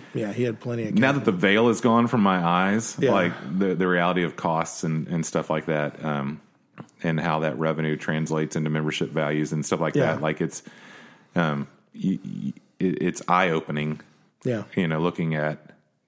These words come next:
Speaker 2: costs around town of what people are potentially paying for rent, how much they charge for memberships, and, like, just
Speaker 1: It
Speaker 2: because
Speaker 1: is.
Speaker 2: they have a ton of memberships doesn't mean they're making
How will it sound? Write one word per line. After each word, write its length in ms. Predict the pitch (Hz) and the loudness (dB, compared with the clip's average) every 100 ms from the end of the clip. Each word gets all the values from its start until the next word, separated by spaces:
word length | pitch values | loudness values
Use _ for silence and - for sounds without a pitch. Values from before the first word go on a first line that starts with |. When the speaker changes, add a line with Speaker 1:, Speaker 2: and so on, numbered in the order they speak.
| - | -4
Speaker 2:
costs 340 | 90 82 - | 0 0 -2
around 320 | 80 78 78 | -2 -2 -2
town 320 | - 78 78 | -4 -4 -2
of 80 | 76 | -2
what 220 | 82 82 | -2 -2
people 480 | - 78 80 78 76 - - - _ | -4 -4 -2 -4 -6 -16 -20 -20 _
are 80 | 95 | -2
potentially 360 | - 110 101 | 0 -2 -2
paying 160 | 92 85 | -2 -2
for 140 | 87 | 0
rent, 380 | 85 92 92 87 | 0 2 2 0
how 120 | 76 | -2
much 200 | 90 85 | -2 -2
they 120 | 82 78 | -2 -2
charge 260 | 90 80 - | 0 -2 -2
for 100 | 80 | -2
memberships, 640 | 95 87 - 90 87 - | 0 0 0 0 0 -2
and, 160 | 82 80 | -2 0
like, 240 | 80 - - - - - - | -2 -6 -14 -20 -20 -20 -14
just 160 | - 117 | -4 0
Speaker 1:
It 20 | |
Speaker 2:
because 160 | 117 120 | 4 4
Speaker 1:
is. 60 | 98 | 2
Speaker 2:
they 100 | 92 | 2
have 240 | 127 170 | 2 2
a 60 | 151 | 2
ton 200 | 113 90 | 2 2
of 60 | |
memberships 480 | 87 85 - 95 80 | 2 0 0 0 0
doesn't 260 | 107 104 101 | 0 2 2
mean 180 | 98 | 2
they're 100 | 87 | 2
making 500 | 87 90 92 82 80 | 2 0 0 -2 -2